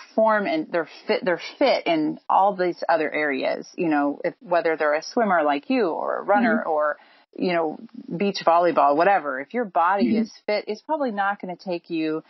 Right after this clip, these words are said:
Speaker 1: a year and a half like it did me. Um,
Speaker 2: Right.
Speaker 1: and
Speaker 2: It, it's, it's not as complicated as people think.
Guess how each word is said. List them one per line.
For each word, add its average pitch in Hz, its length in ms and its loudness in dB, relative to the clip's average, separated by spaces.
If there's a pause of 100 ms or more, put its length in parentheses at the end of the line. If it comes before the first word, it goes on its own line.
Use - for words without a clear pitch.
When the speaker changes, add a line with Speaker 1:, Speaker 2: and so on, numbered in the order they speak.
(240)
Speaker 1:
a 151 80 -4
year 151 320 0
and 156 80 2
a 151 60 0
half 147 400 0 (360)
like 160 240 2
it 151 120 -6
did 147 240 -4
me. 139 360 -4 (320)
Um, - 240 2
Speaker 2:
Right. 285 220 4 (720)
Speaker 1:
and 202 280 2
Speaker 2:
It, - 160 4 (280)
it's, - 180 0 (120)
it's 330 220 2
not 311 320 6
as 359 80 2 (100)
complicated 285 580 2
as - 80 -8
people 220 280 0
think. - 240 -2